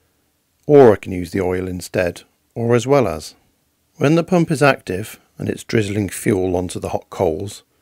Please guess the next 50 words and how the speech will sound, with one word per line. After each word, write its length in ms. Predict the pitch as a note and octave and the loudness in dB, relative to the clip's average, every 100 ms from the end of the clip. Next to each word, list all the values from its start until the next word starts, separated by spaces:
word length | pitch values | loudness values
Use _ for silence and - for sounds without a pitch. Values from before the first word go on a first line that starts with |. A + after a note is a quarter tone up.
| _ _ _ - | _ _ _ -10
or 140 | F2 | -8
the 80 | F2+ | -6
burning 460 | G2 F#2 E2+ E2+ | -2 -2 -2 -4
wood, 300 | D#2+ D#2+ - - _ _ _ _ _ - | -4 -6 -8 -16 _ _ _ _ _ -16
I 60 | |
tend 240 | - E3 F#3 | -2 0 0
to 80 | |
find 260 | - C#3 A#2+ | 0 2 2
that 80 | G#2+ | 0
the 80 | A2 | -2
solid 360 | - D3 B2+ | 2 4 4
fuel 260 | - C3 A2+ | 2 2 2
itself 580 | A2+ - B2+ G2 - - _ _ _ _ | 0 0 -2 -2 -10 -20 _ _ _ _
burns 320 | - A2+ G#2+ | 0 0 2
much 320 | B2 C3+ - | 2 0 0
more 220 | C#3 B2+ A#2+ | 0 0 0
slowly, 580 | - B2 A#2 F#2+ E2+ - _ _ _ _ | 6 6 6 0 -6 -16 _ _ _ _
and 140 | B2 A2+ | -4 0
most 240 | C#3+ - | 0 0
of 40 | - | -6
the 80 | |
heat 240 | B2 A2 - | -2 -2 -4
comes 280 | A2+ A2 - | -6 -6 -4
from 160 | G#2+ | -4
the 120 | G#2 - | -4 0
oil 360 | A#2+ G2 D#2+ - _ _ _ _ - | 0 0 -4 -12 _ _ _ _ -4
burning 300 | A2+ G2+ F#2+ | -4 -2 -6
on 120 | E2+ | -10
top. 380 | - B2+ - _ _ _ _ _ _ _ _ _ _ | -4 -4 -4 _ _ _ _ _ _ _ _ _ _
This 220 | - D3 C3 | -6 -2 0
way 140 | A2+ | 0
I 40 | |
can 140 | G#2 A2 | 0 -4
have 140 | G#2 | -6
a 60 | G2 | -4
hearty 360 | A#2 G#2+ - | -4 -4 -4
fire 340 | - D3+ C#3+ A2 | -4 0 2 0
burning 400 | F2+ G#2 G2 F#2+ | -2 -2 -2 -4
all 140 | F2+ | -6
day 400 | F2+ A2+ G2 E2 - _ | -2 0 0 -4 -12 _
on 100 | A2 | -10
a 60 | G2+ | -8
base 320 | - G2+ F2+ | -4 -4 -4
of 80 | A2+ | -6
just 180 | A2+ - | -6 -6
a 60 | |
few 200 | B2 A#2+ | -6 -6
pieces 380 | A2 A2+ - F#2+ | -4 -6 -8 -12
of 120 | F2+ | -14
heartwood 500 | - B2 - F2+ - | -6 -4 -4 -6 -8